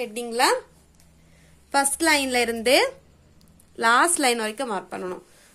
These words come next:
ஃபர்ஸ்ட் லைன்ல இருந்து லாஸ்ட் லைன் வரைக்கும் செய்கிறார், அது வரைக்கும் மார்க் பண்ணணும். அதுக்கப்புறம் ஃபர்ஸ்ட் பாயிண்ட் மார்க் பண்ணுங்க. Then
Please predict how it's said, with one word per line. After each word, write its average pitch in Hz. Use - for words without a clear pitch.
ஃபர்ஸ்ட் 233
லைன்ல 254
இருந்து 226
லாஸ்ட் 240
லைன் 208
வரைக்கும் -
செய்கிறார், 220
அது 220
வரைக்கும் 226
மார்க் 196
பண்ணணும். 214
அதுக்கப்புறம் 240
ஃபர்ஸ்ட் 240
பாயிண்ட் 233
மார்க் 208
பண்ணுங்க. 214
Then 269